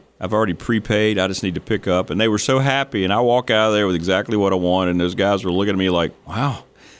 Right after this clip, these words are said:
you can do that?" <laughs> It's like, "Yeah. I know. It's a great, it's a great discovery for us, guys. You can call a day or two ahead of time around Valentine's Day and pre-order." I know, right? Sounds crazy.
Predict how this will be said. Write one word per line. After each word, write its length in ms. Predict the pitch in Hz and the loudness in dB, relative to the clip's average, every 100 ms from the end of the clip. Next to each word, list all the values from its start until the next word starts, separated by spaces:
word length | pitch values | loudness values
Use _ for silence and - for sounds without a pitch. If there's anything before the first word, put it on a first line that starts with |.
| - 117 | -8 -4
you 80 | |
can 140 | 117 95 | 0 2
do 160 | 101 139 | 2 2
that?" 280 | 156 226 - - 180 - - - - - | 0 -2 -6 -4 -4 -4 -8 -10 -8 -6
<laughs> 0 | 202 - 156 - | -4 0 -2 0
It's 240 | 160 - | -2 0
like, 160 | 185 165 | -2 2
"Yeah. 320 | 202 330 226 - - - - - - - - _ | 2 2 0 -2 -14 -18 -16 -16 -18 -20 -20 _
I 100 | 151 | 0
know. 280 | 208 285 269 | 2 4 4
It's 120 | 185 | 2
a 60 | 175 | 0
great, 260 | 190 240 | 2 2
it's 140 | 196 185 | 2 0
a 60 | |
great 240 | 196 240 226 | 2 2 2
discovery 520 | 214 - 254 285 240 | -2 2 2 2 0
for 280 | - 170 147 | 2 2 2
us, 100 | - | 2
guys. 460 | 156 151 208 - - _ _ _ _ _ _ _ | 2 2 2 -4 -12 _ _ _ _ _ _ _
You 180 | 135 226 | 0 2
can 160 | 285 233 | 4 2
call 400 | 202 285 269 240 | 2 2 4 2
a 40 | |
day 180 | 185 233 | 2 2
or 80 | 262 | 2
two 200 | 254 262 | 2 2
ahead 200 | 233 247 | 4 2
of 80 | 262 | 0
time 300 | 208 202 208 | 0 0 2
around 200 | 196 196 | 0 2
Valentine's 640 | 185 226 233 196 185 170 151 | 2 2 2 2 0 0 0
Day 340 | 160 165 180 - | 2 2 0 0
and 200 | 185 175 | -2 0
pre-order." 720 | 190 269 254 269 269 123 - _ _ _ _ _ _ | 2 4 6 4 2 0 -4 _ _ _ _ _ _
I 160 | 151 202 | 0 4
know, 260 | 247 285 | 4 4
right? 420 | 165 170 269 262 | 4 6 4 2
Sounds 300 | - 180 233 - | -2 0 2 2
crazy. 520 | 240 277 262 160 | 4 4 2 0